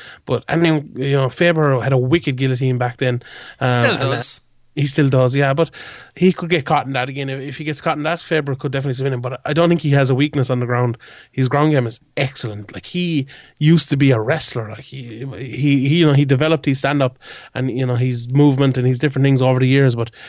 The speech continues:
Speaker 1: what he is, he, you know, his base is a wrestler, and I think, uh, I don't think he has a weakness on the ground.
Speaker 2: Guess who his jiu-jitsu coach is?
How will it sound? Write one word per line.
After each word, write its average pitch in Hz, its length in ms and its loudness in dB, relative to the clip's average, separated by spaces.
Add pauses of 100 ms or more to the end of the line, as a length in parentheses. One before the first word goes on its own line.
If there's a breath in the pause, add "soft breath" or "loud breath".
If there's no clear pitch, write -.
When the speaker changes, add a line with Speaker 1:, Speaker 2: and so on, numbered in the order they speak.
(460 loud breath)
Speaker 1:
what 143 140 0
he 165 300 4
is, 175 140 2
he, 139 160 -2
you 143 140 -2
know, 147 120 -2
his 143 240 0
base 143 400 2
is 123 120 -4
a 123 80 -2
wrestler, 120 460 -4
and 123 160 -8
I 117 120 -8
think, 127 260 0
uh, 123 260 2
I 123 80 -2
don't 127 160 2
think 135 140 2
he 123 80 2
has 120 160 4
a - 20 2
weakness 120 300 -2
on 117 80 0
the 117 60 -2
ground. 117 280 -2 (1500 loud breath)
Speaker 2:
Guess 127 220 -6
who 131 80 -2
his 113 100 -8
jiu-jitsu 123 400 -8
coach 135 220 -8
is? - 220 -16